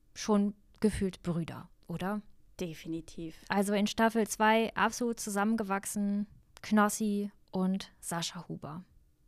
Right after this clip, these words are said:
Speaker 1: Knossi Sieger der Herzen von Staffel zwei.
Speaker 2: Ja,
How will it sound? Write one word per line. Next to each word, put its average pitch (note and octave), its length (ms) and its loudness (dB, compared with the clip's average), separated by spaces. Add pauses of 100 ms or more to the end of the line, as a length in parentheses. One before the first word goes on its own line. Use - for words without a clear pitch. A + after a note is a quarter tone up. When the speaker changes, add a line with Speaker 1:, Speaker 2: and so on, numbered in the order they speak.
(260)
Speaker 1:
Knossi A#3+ 380 2
Sieger A3 260 0
der F#3+ 80 -2
Herzen C4+ 540 -2
von G#3 180 -2
Staffel G3 340 -2
zwei. A#3 440 0 (420)
Speaker 2:
Ja, F3+ 220 -10